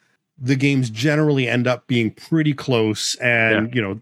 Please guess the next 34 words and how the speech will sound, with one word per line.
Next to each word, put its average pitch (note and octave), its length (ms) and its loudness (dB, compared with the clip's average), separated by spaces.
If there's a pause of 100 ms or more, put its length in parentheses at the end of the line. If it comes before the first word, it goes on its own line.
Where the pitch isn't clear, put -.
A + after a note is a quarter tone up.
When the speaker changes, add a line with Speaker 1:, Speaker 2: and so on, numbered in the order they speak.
Speaker 1:
the, B2 120 0
the B2 180 2
advantage A#2 540 0
goes A2 340 2
to A2+ 160 0
the G#2 80 0
one G#2 200 2
who G#2 140 4
just G2+ 240 -4
played G#2 180 -2
a G2+ 40 -2
little G2 180 -6
better, F2+ 240 -4
basically, - 440 -20
'cause G#2+ 120 0
there's A2+ 120 2
no A#2 140 2
Speaker 2:
Yep. G#2 80 -4 (260)
Speaker 1:
randomness F#2+ 320 -6 (420)
involved G#2 420 -2
other G2+ 200 0
than G2 140 -2
the G2 80 -2
card G#2+ 220 -2
draw. F2+ 240 -10 (480)
Speaker 2:
Well, B2+ 140 0
the A2+ 60 -2
card A#2+ 260 -2
draw G#2+ 220 -2
can G#2+ 260 -2
matter F#2+ 300 0
a F#2 80 0
lot. F#2 320 0
<laughs> - 80 -6